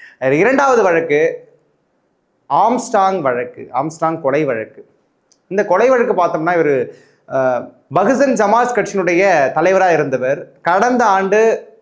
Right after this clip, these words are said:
ஜூலை ஐந்தாம் ஆ-, ஐந்தாம் தேதி வந்து, அஹ், மர்ம நபர்களால வந்து வெட்டி கொலை செய்யப்பட்டாரு. அந்த கொலை வழக்குல திருவேங்கடம், ந-, ரவுடி நாகேந்திரன்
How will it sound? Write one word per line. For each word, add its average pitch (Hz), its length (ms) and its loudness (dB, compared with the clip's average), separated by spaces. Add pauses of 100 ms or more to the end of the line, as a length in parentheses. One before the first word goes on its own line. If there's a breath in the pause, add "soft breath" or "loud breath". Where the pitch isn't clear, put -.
(120)
ஜூலை 202 560 0
ஐந்தாம் 220 500 0
ஆ-, 160 200 0
ஐந்தாம் 196 480 0
தேதி 165 220 0
வந்து, 139 260 -2 (720 soft breath)
அஹ், 127 80 -6
மர்ம 202 380 0
நபர்களால 165 400 0
வந்து 156 300 0
வெட்டி 139 240 -6
கொலை 139 240 -4
செய்யப்பட்டாரு. 113 540 -10 (640)
அந்த 226 280 0
கொலை 240 240 2
வழக்குல 220 420 2
திருவேங்கடம், 208 720 0 (640)
ந-, 156 220 2
ரவுடி 196 320 2
நாகேந்திரன் 180 680 -2